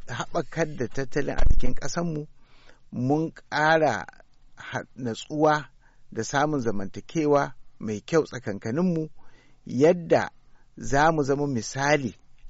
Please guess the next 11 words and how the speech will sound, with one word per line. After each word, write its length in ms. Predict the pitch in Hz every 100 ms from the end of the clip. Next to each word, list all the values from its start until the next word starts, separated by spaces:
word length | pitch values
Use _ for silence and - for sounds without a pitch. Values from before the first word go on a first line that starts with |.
| - -
abun 320 | 107 117 127 123
kwaikwayo 680 | 143 139 131 139 139 135 - - - -
ga 200 | - 107
wasu. 360 | 92 101 - 104 - - - - - -
Ku 100 | -
tuna, 480 | 107 185 190 170 160 - - - - -
Najeriya 880 | 123 113 117 160 180 180 160 156 - - -
ita 220 | 147 160
ce 280 | - 143 113
babbar 540 | - 117 104 85 139 143
ƙasa 340 | - 143 127